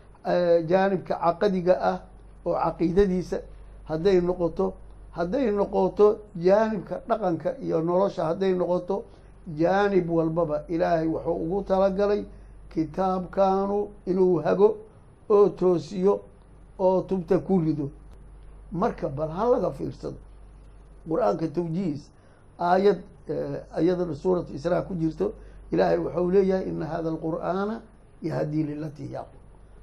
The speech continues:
Maanta qof walba wuxuu rabaa nolosha ugu wanaagsan inuu ku noolaado. Nolosha ugu wanaagsan heli maysid, mana arkaysid. Inta aad kitaabkii Ilaahay aad ka fog tahay,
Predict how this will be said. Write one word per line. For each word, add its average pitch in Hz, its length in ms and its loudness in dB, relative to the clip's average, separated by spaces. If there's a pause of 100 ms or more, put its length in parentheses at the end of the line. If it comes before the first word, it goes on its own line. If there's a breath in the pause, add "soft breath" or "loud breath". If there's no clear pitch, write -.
(140)
Maanta 170 300 -6
qof 165 200 -4
walba 151 260 -4
wuxuu 180 280 0
rabaa 185 280 0 (360 loud breath)
nolosha 202 280 2
ugu 208 220 -2
wanaagsan 190 420 2
inuu 190 160 0
ku 190 140 -6
noolaado. 165 500 0 (400 soft breath)
Nolosha 156 380 -2
ugu 170 220 -4
wanaagsan 180 420 4
heli 180 240 4
maysid, 185 440 0 (460 loud breath)
mana 185 380 2
arkaysid. 190 640 2 (460 soft breath)
Inta 175 280 -2
aad 151 180 -4
kitaabkii 165 580 -2
Ilaahay 156 480 2 (100)
aad 165 200 -2
ka 156 100 -4
fog 160 240 -4
tahay, 135 200 -6